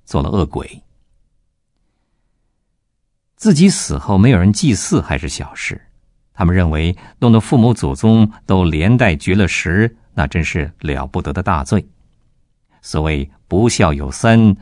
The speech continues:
无后为大。这种教训是一些没有儿子的人为求儿子的缘故就纳了妾，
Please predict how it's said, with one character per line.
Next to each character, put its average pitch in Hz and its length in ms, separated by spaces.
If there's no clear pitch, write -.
无 85 260
后 87 240
为 69 220
大。 - 260
这 220 160
种 76 160
教 71 220
训 67 320
是 - 120
一 85 60
些 92 160
没 82 220
有 113 100
儿 87 180
子 123 140
的 107 100
人 87 380
为 117 140
求 87 280
儿 90 320
子 135 100
的 107 100
缘 76 280
故 71 280
就 73 180
纳 71 220
了 73 100
妾， - 260